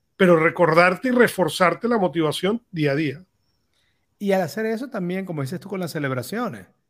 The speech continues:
Speaker 2: tú estás confirmándote a ti mismo que te estás convirtiendo en esa versión que te quieres convertir. Si no haces la celebración, no estás anotando el progreso.
Speaker 1: Ujú.
Speaker 2: Entonces no te estás dando cuenta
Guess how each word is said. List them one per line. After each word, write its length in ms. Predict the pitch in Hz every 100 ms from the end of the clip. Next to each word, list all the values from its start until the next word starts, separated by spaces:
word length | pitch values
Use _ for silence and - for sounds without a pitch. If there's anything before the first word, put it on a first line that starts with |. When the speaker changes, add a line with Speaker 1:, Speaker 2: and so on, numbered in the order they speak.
| _ _ _ _ _ _ _
Speaker 2:
tú 100 | 190
estás 340 | 196 - 220 208
confirmándote 800 | 233 190 180 147 156 208 202 170
a 60 |
ti 80 | 151
mismo 240 | 151 165
que 100 | 190
te 120 | 156 139
estás 280 | - 170
convirtiendo 640 | 165 196 165 135 156 170 170
en 80 | 170
esa 220 | 165 185
versión 420 | 151 131 160 156
que 100 | 147
te 140 | 123
quieres 220 | 117 131 127
convertir. 420 | 120 98 - - _ _ _ _ _ _ _ _ _ _ _
Si 300 | - 175 165
no 240 | 160 202
haces 200 | 294 285
la 120 | 226 202
celebración, 840 | 185 165 151 131 - 156 98 135 _ _ _ _ _ _ _ _ _ _ _ _ _
no 520 | 151 156 180 202 202 185
estás 400 | 127 - 180 185
anotando 520 | 170 139 160 156 151
el 80 | 135
progreso. 580 | 131 131 123 - - _ _ _ _ -
Speaker 1:
Ujú. 320 | 135 160 247 -
Speaker 2:
Entonces 360 | 135 147 156
no 200 | 151 170
te 80 | 175
estás 180 | 156 175
dando 240 | 185 165
cuenta 520 | 143 160 151 160 165